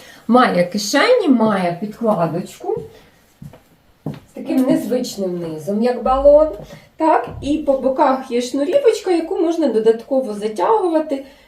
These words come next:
для фіксації посадки по талії.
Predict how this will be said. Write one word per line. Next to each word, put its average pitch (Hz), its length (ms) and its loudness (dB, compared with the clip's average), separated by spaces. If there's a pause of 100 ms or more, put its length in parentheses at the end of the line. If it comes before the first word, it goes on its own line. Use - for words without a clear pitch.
(100)
для 359 180 2
фіксації 311 840 -2
посадки 254 640 -4
по 220 200 -4
талії. 196 640 -6